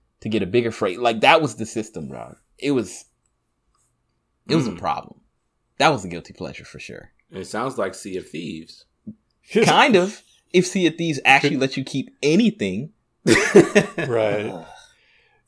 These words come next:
Speaker 3: Could you, uh, could you, like, play on autopilot? Like, could you be playing and your ship goes and you just kinda, like, do homework while the ship goes forward?
Speaker 1: So, yeah, you could put it in, like, whatever warp drive, but the problem is, if you got attacked by bandits,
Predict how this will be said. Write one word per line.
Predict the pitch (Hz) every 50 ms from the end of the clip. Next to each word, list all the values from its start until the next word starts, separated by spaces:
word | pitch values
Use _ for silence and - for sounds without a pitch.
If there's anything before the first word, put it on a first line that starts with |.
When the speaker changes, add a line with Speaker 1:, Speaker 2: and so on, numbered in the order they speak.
| _
Speaker 3:
Could | - 147 143 143 131
you, | 147 160 165 165
uh, | 156 139 131 127 123 120 113 110 110 110 110 113 _ _ _ _ _ _ _ _ _ _ _ _ _ _ - 170 156
could | - 147 123
you, | 131 131 147
like, | 147 139 147
play | - 135 131
on | 127
autopilot? | 117 110 113 123 127 - 139 139 143 135
Like, | 120 113
could | - 131 117
you | 135 147
be | 143 147 147
playing | 147 - 123 120 120 123 131 139 143 143 147
and | 131 120
your | 117 107
ship | - - 139 131 -
goes | 127 113 113 120 123 127 123 117
and | 113 113
you | 113
just | 113 110 -
kinda, | - 117 107
like, | 104 104
do | 110 113 110 104
homework | 107 107 110 110 110 104 -
while | 113 107
the | 110 104
ship | - - 117 110 - -
goes | 110 110 -
forward? | - - 113 113 117 120 117 - _ _ _ _
Speaker 1:
So, | - - - 170 160
yeah, | 156 135 120
you | 123 147
could | - 269 220 - -
put | - - 156 165
it | 147 - -
in, | 107 104 98
like, | 95 87 85 82 - - _
whatever | - 98 95 92 98 92 95 90
warp | 85 90 101 113 -
drive, | - 131 131 131
but | 113 -
the | 110
problem | - _ - 139 131 139 151 127 107
is, | 101 92 90 90 - _ _ _ _ -
if | 104 104 -
you | 143 139
got | 131 120 110
attacked | 98 - - 117 107 - -
by | - 92 85
bandits, | 82 80 85 87 95 107 131 143 208 - - - - -